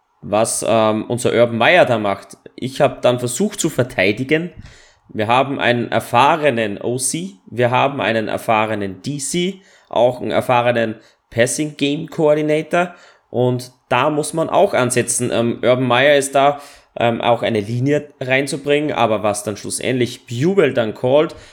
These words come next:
hat nicht immer nur Urban Meyer zu sagen. So ist es auch nicht. Für das haben wir ja einen O C, der die Plays callt. Gebt ihr mir da recht?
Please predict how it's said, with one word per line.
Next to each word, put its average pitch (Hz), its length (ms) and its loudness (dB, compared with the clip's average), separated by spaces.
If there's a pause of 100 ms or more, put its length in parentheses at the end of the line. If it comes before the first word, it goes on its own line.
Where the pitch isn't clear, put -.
(120)
hat - 360 -4
nicht 151 460 -4
immer 175 300 2
nur 143 560 2
Urban 127 300 2
Meyer 139 280 4
zu 110 100 -8
sagen. 95 420 -2
So 127 160 -2
ist 135 120 0
es 127 140 -6
auch 160 200 0
nicht. 113 200 -6
Für 107 80 -6
das 120 160 -8
haben 131 160 0
wir 123 60 2
ja 113 80 4
einen 107 120 -4
O 113 100 -4
C, 156 300 -4 (300)
der 117 120 2
die 123 140 -4
Plays 120 340 -2
callt. 98 300 -2
Gebt 135 220 -4
ihr 120 40 -2
mir 117 120 -2
da 117 80 2
recht? - 360 -8